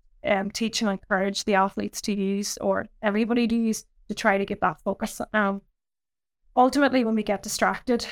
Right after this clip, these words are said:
it's because we're either in the past or we're in the future.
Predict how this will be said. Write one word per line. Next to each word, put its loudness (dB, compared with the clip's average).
it's -2
because -2
we're -2
either 0
in 0
the 0
past 0
or 2
we're -2
in -2
the -4
future. 2